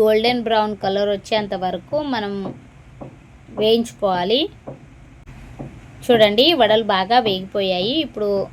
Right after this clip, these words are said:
తీసేసుకుందాము ప్లేట్లోకి. వేడి వేడి మినపగారెలు రెడీ అయిపోయాయి. వీటిని ఒకసారి మీరు ట్రై చేసి చూడండి. మీకు ఎలా కుదిరిందో నాకు కామెంట్ చేసి చెప్పండి.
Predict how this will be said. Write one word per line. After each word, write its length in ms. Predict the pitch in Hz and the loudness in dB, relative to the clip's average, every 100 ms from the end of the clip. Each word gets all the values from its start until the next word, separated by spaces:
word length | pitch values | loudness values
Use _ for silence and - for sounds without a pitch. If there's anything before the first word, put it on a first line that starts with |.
| - | -10
తీసేసుకుందాము 840 | 220 214 220 202 - 190 180 190 262 | -8 -4 -4 -4 -8 -8 -6 -4 -2
ప్లేట్లోకి. 760 | 226 190 180 185 160 233 294 403 - - - - - - - - - - - - _ _ _ _ _ _ _ _ _ - - - - - - 196 | 0 0 0 -8 -6 -2 -2 -2 -12 -20 -20 -20 -20 -20 -20 -20 -20 -20 -20 -20 _ _ _ _ _ _ _ _ _ -20 -20 -20 -20 -20 -10 0
వేడి 340 | 214 240 285 | 4 4 4
వేడి 520 | 254 233 214 202 208 | 4 4 6 4 2
మినపగారెలు 960 | 202 208 214 214 247 220 202 196 202 277 | 0 -2 -2 -2 0 2 2 4 4 4
రెడీ 340 | 294 220 226 240 | 4 2 2 2
అయిపోయాయి. 760 | 208 196 185 185 180 240 330 - - - - | 2 0 0 2 0 0 -2 -6 -20 -16 -2
వీటిని 600 | 208 208 214 208 202 202 | 0 2 0 0 -2 -4
ఒకసారి 480 | 202 196 - 208 214 | -8 -8 0 2 2
మీరు 300 | 233 220 202 | 0 -2 -2
ట్రై 240 | 196 196 196 | -2 -2 -4
చేసి 460 | 196 226 226 - | -4 -6 -6 -6
చూడండి. 500 | 208 180 180 202 277 311 - - - | -6 -4 -4 -4 -6 -8 -16 -16 -10
మీకు 220 | 220 220 | -4 0
ఎలా 260 | 202 208 240 | 4 4 2
కుదిరిందో 600 | 247 208 196 190 196 254 | 0 -4 -4 -2 0 0
నాకు 340 | 220 185 - 180 | 0 -6 -8 -8
కామెంట్ 460 | 190 185 208 202 - | -6 -4 -6 -8 -8
చేసి 240 | 196 196 220 202 | -8 -8 -10 -10
చెప్పండి. 580 | - 180 180 208 285 | -8 -10 -6 -4 -4